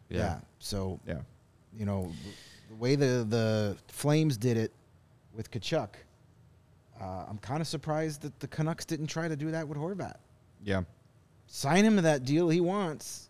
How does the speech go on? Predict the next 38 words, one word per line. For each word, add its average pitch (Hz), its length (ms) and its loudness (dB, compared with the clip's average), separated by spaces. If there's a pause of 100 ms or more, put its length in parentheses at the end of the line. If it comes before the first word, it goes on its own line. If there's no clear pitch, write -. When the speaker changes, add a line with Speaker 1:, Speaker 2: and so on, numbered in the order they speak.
(140)
Speaker 2:
and 135 100 0
then 135 100 2
get 139 140 4
him 165 80 6
to 170 60 4
the 156 80 2
team 165 260 -2
he 160 80 0
wants 156 260 0
to 135 60 -6
go 143 220 -2
to. 101 420 -8
Speaker 1:
Yeah. 87 280 0 (720)
Speaker 2:
Um, 95 460 -6 (240)
I'm 107 120 -4
surprised 127 500 2
they 123 80 4
didn't 131 140 6
even 135 160 4
attempt 160 340 -2
that. 76 240 -8 (520)
But, - 160 -10
uh, - 100 -4
actually, 151 380 2
I'm 190 80 4
not. 151 300 -2
I'm 135 120 -2
not 160 160 0
surprised 139 400 -2
at 117 60 0
anything 113 260 0
the 104 80 -2
Canucks 95 380 -8
do. 76 120 -12
They 117 260 -4
are 117 100 4
Speaker 1:
<laughs> 101 120 -6
Speaker 2:
just, - 300 -10